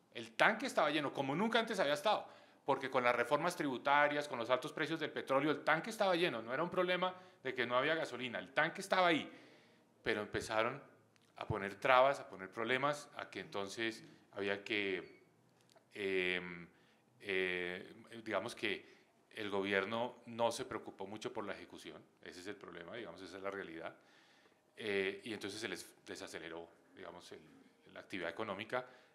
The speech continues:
que depende de esas, digamos, de esos aportes del gobierno. Otra parte de la pérdida de altura es porque el gobierno decidió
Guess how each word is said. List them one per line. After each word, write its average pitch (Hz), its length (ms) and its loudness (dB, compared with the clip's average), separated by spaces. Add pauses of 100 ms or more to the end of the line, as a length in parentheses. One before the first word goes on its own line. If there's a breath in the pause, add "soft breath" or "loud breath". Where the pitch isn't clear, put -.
(220 loud breath)
que 120 140 4
depende 101 760 -2
de 95 280 -2
esas, 107 380 -8 (640)
digamos, 98 260 -2
de 98 60 -4
esos 107 160 -10
aportes 95 340 -10
del 98 100 -6
gobierno. 95 340 -6 (2500 soft breath)
Otra 135 280 4
parte 156 240 6
de 139 120 4
la 95 140 -2
pérdida 107 300 -2
de 120 60 0
altura 104 320 -4
es 107 60 -8
porque - 260 -8
el 92 80 -6
gobierno 87 340 -8
decidió 90 560 -10